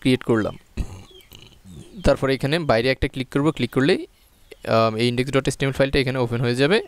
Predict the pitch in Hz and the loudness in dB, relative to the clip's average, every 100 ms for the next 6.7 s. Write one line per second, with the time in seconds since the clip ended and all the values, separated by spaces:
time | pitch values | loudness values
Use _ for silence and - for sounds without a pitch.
0 | - 123 120 120 131 135 127 120 143 - | -4 -2 0 0 2 4 4 2 0 -2
1 | 139 139 151 151 131 113 113 107 113 113 | -4 -2 -2 -2 -4 -2 0 -2 -4 -8
2 | - - - - - - - - - - | -12 -20 -20 -20 -20 -20 -20 -16 -16 -16
3 | - - - 151 156 180 170 175 175 175 | -20 -20 -2 0 2 -2 0 -2 0 -2
4 | 170 - 156 151 147 147 147 160 165 170 | -2 -2 0 2 2 2 0 0 2 4
5 | 202 233 359 123 120 123 117 123 135 131 | 4 4 0 0 4 4 4 0 0 0
6 | 135 131 131 127 131 151 | 2 0 0 -4 -2 -2